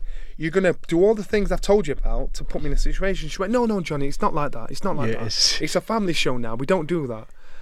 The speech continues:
Speaker 1: I mean, no, I said, "I'll tell you, but if I tell you, I, I, trust me, if I'm in that situation, we'll starve." And so she, I'm a black guy, I love rice, so I'll eat rice all,
Speaker 2: Mm.
Speaker 1: all week. So she started laughing again. She, "Oh, no, no. So,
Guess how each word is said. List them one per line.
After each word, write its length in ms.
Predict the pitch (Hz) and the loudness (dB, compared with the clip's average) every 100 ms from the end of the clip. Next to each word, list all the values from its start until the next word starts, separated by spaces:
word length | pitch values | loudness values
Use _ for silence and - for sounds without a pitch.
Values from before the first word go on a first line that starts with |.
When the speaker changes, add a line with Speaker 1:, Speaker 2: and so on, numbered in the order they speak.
| - - - | -10 -12 -8
Speaker 1:
I 80 | |
mean, 120 | 269 226 | -4 -2
no, 120 | 175 | 0
I 60 | 165 | 0
said, 220 | 294 285 | 2 2
"I'll 80 | 202 | 2
tell 300 | - 339 285 | 0 0 0
you, 180 | 127 | -2
but 160 | 165 - | -2 -2
if 100 | - | -2
I 40 | |
tell 280 | - 247 269 | 0 0 0
you, 140 | 143 131 135 | 0 0 0
I, 100 | 151 - | 2 0
I, 80 | 139 | -2
trust 340 | - 294 277 139 | -2 -2 -2 -4
me, 240 | 123 220 - - - - - - - - | -6 -8 -10 -20 -20 -18 -16 -16 -14 -8
if 100 | - | -2
I'm 160 | 220 247 | 2 2
in 60 | |
that 160 | 240 - | 0 0
situation, 720 | 226 - 196 208 - 127 120 - | -2 2 4 2 2 -4 -6 -2
we'll 260 | 135 185 | 4 4
starve." 640 | - - 175 135 113 - - - - - - - - - | 4 6 6 6 2 -4 -8 -8 -10 -12 -12 -12 -10 0
And 320 | 147 143 - | 2 2 -4
so 180 | - 165 | -8 -6
she, 160 | - 151 - | -6 -4 0
I'm 160 | 233 | 2
a 40 | 175 | 4
black 220 | 214 165 | 4 4
guy, 160 | 156 180 | 4 4
I 60 | |
love 260 | 170 214 156 | 4 4 4
rice, 360 | 147 120 - - | 2 0 -6 -2
so 160 | 180 | 2
I'll 160 | 220 247 | 6 4
eat 160 | 262 | 6
rice 320 | - 220 190 214 | 8 8 8 8
all, 160 | 190 | 6
Speaker 2:
Mm. 80 | - | 6
Speaker 1:
all 160 | 190 175 | 4 6
week. 400 | 226 240 - - - - - | 4 2 -2 -8 -10 -10 -8
So 360 | - 196 185 | 4 4 4
she 220 | 175 - 180 | 2 -4 -4
started 460 | - - 208 175 | 0 2 4 2
laughing 280 | 208 214 175 | -2 -2 -4
again. 160 | 165 160 | -2 0
She, 100 | 285 | 2
"Oh, 180 | 254 208 | 4 4
no, 200 | 170 143 | 2 -2
no. 120 | 135 | 0
So, 300 | - 240 | 2 2